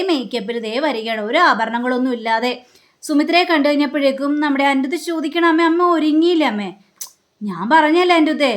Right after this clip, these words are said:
എനിക്ക് ഈ വേഷം മതിയെന്ന്, പിന്നെ ഞാനെന്തിനാ ഒരുങ്ങുന്നത്? എനിക്കൊരുങ്ങേണ്ട കാര്യമൊന്നുമില്ലല്ലോ." "അമ്മ എന്താ അമ്മേ, മറ്റുള്ളവരൊക്കെ എന്തൊക്കെ വിചാരിക്കും? ഒരു കല്യാണമല്ലേ?"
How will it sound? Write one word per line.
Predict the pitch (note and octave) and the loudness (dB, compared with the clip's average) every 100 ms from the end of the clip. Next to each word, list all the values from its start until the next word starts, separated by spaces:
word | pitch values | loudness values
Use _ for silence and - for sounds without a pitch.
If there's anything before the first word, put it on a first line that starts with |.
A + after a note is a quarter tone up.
| - | -4
എനിക്ക് | - B3 | -10 -4
ഈ | E4 | -2
വേഷം | E4+ E4 E4+ F4 | 2 2 2 0
മതിയെന്ന്, | D#4+ D4+ D4 D4 D4 - _ _ C4 | 0 2 2 0 -4 -16 _ _ -2
പിന്നെ | B3+ | 0
ഞാനെന്തിനാ | D4 D4+ E4 E4+ | 2 2 2 2
ഒരുങ്ങുന്നത്? | F#4 F#4 F4 F4 E4+ E4+ - _ _ _ | 0 0 0 0 -2 -6 -12 _ _ _
എനിക്കൊരുങ്ങേണ്ട | A#3+ B3 E4+ F4+ F4+ G4 | -6 -6 -2 0 2 2
കാര്യമൊന്നുമില്ലല്ലോ." | F#4 F4 F#4 F#4+ E4 B3+ F#3+ - | 4 4 4 2 0 0 -4 -8
"അമ്മ | G#3 A3+ | -8 -6
എന്താ | A3+ A#3+ D4+ | -4 0 2
അമ്മേ, | C4 A#3+ A#3 - _ _ - | 2 0 -4 -10 _ _ -10
മറ്റുള്ളവരൊക്കെ | D#4 E4+ E4+ D#4+ D#4 | -6 0 2 2 2
എന്തൊക്കെ | C#4 C#4 C#4+ | 0 0 -2
വിചാരിക്കും? | B3+ A3+ B3 A#3+ A3 G#3 - _ _ _ | -4 -2 -2 -2 -6 -10 -14 _ _ _
ഒരു | B3+ D#4+ | -4 -2
കല്യാണമല്ലേ?" | F4 D#4 D4 D#4+ D#4+ D#4+ B3+ | 0 2 4 4 4 4 0